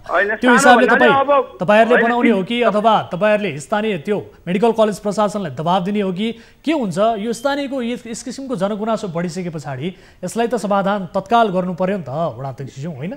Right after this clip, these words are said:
Speaker 1: होइन, ठिक कुरा उठान गर्नुभयो। यसमा पक्कै पनि हामीले गर्ने, महानगरपालिकाले गर्ने कुरा, अब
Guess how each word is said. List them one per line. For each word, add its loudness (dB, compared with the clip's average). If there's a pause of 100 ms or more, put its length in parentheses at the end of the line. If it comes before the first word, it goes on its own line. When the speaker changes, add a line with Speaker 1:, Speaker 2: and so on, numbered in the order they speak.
(140)
Speaker 1:
होइन, -2
ठिक -2
कुरा 2
उठान -4
गर्नुभयो। -2 (240)
यसमा 0
पक्कै 0
पनि 2
हामीले 0
गर्ने, 2
महानगरपालिकाले 0
गर्ने 0
कुरा, 0
अब 0